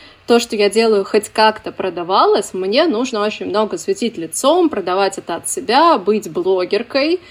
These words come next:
Э, и из-за этого мне, ну, нужно появляться в блоге. А в общественном сознании человек, который появляется в блоге, это человек, у которого излишки свободного времени, ему как бы нехер делать,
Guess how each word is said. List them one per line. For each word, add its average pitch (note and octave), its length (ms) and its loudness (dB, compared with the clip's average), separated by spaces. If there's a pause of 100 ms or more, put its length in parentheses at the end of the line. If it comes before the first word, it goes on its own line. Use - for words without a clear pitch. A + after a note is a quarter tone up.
(220)
Э, G3 460 0 (100)
и A#3 560 2
из-за F#3+ 280 -2
этого A3+ 680 2
мне, F#3+ 520 -4
ну, G3+ 200 -4
нужно B3+ 320 0
появляться G3+ 460 0
в E3+ 60 -14
блоге. F#3 560 2 (340)
А G3+ 240 4
в F#3+ 60 0
общественном B3 420 0
сознании C4+ 480 4
человек, C4 380 0
который A#3+ 260 0
появляется A3+ 480 0
в F#3 80 -6
блоге, D4+ 360 2
это A#3+ 120 -4
человек, A3+ 380 2
у - 20 -2
которого A#3 380 0
излишки G#3+ 400 0
свободного F#3+ 500 -2
времени, C#4 480 2
ему F#3 160 -4
как G#3+ 180 -2
бы F3+ 120 -2
нехер A#3 340 -2
делать, F4+ 540 0